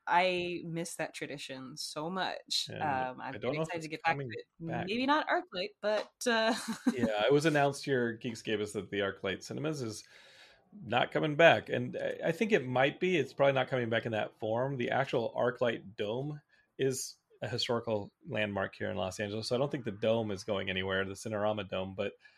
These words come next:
Speaker 1: I'm sure
Speaker 2: uh,
Speaker 1: someone's gonna buy that at least.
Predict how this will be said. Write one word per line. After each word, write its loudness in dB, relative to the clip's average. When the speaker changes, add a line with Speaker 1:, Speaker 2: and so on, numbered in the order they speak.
Speaker 1:
I'm -12
sure 4
Speaker 2:
uh, 4
Speaker 1:
someone's 2
gonna -4
buy 2
that 0
at -6
least. -6